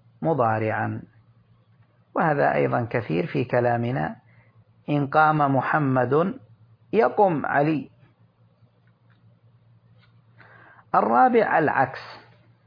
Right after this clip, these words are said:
وهو أن يكون فعل الشرط مضارعاً وجوابه وجزاؤه ماضياً، وهذا قليل،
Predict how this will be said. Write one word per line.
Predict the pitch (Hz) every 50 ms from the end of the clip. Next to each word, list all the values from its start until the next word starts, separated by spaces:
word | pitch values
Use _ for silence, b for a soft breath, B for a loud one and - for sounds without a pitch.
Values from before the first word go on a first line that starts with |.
| _ _ _ _ _ _ _ _ _ _ _ _ _ B B B B B B B B
وهو | 160 175 196 196 180
أن | 147 196 175
يكون | 170 165 165 - 190 190 180 165 151
فعل | 139 - 208 214 226 226
الشرط | 214 202 - - 170 151 135 117 -
مضارعاً | 120 120 127 127 135 170 185 190 190 175 151 120 123 131 131 147 156 - - _ _ _ _ _ _ _ _ _ _ b b b b b b b
وجوابه | 160 165 160 160 170 175 196 214 208 196 196 190 185
وجزاؤه | 190 190 185 175 165 156 156 143 135 160 160 - - 165 - 135 147 160 160 - 165 156 147 180 185 190 - - - -
ماضياً، | 151 143 139 143 147 147 147 147 147 135 143 139 135 127 123 131 - -
وهذا | 139 127 123 160 156 143 131
قليل، | 131 - 127 123 131 147 143 120 104 -